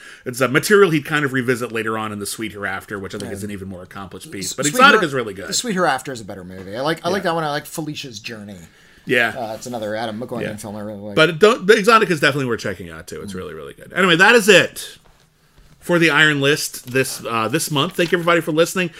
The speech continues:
Speaker 1: Thank you to all of our patrons, uh, who voted for this month and who vote for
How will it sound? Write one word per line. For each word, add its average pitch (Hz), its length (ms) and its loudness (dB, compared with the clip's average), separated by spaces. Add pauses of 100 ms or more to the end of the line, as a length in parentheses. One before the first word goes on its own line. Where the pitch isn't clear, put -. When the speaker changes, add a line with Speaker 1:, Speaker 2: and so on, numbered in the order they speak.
(140)
Speaker 1:
Thank 403 140 -2
you 466 60 4
to 453 60 6
all 427 60 6
of 320 60 4
our 196 80 6
patrons, 143 720 2 (560)
uh, 127 320 2
who 147 180 4
voted 143 320 2
for 151 80 -6
this 131 240 -2
month 123 260 -4
and 131 200 -4
who 120 180 -4
vote 117 180 0
for 127 280 -4